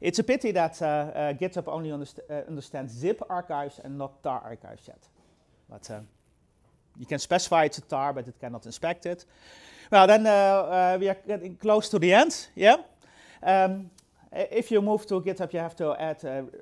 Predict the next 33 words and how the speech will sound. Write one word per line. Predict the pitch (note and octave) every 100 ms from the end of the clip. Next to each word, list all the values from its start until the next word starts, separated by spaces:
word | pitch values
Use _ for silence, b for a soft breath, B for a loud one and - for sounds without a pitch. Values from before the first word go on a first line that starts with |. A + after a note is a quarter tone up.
| -
well, | D3+ C3+
they, | C3 C3+
they | D3
really | D3 F3 A3 F#3
want | D#3 F#3+ F#3
you | E3+ C#3+
to | D#3+ C#3+
add | C#3+ C#3 -
a | C3+
readme | C3 A3 A#3 A3+ A3+ _ E3
dot | F#3 F#3
M | F3+ F3+
D | F#3 G3
file, | F#3+ E3+ E3 G3 F#3 _ _ _ _
uh, | - D#3+
a |
markup, | D3+ D3+ D3+ D#3 D3 -
uh, | C3+ C3
markdown, | D3+ D3+ D3 D3 C#3+
uh, | C3 C3
file | - C3+ C3 C3+ b b b b
with, | C#3 C3+ B2+
uh, | C3+ B2
some, | - B2+
uh, | B2+ B2 D3 - - B2+
some | C#3
things, | C#3+ C#3
how | - C#3+
to | C#3+
install | B2+ - - D#3+ D#3+
it | D#3 D3+
and | C#3+ C3+
stuff. | - C#3+ C#3+ -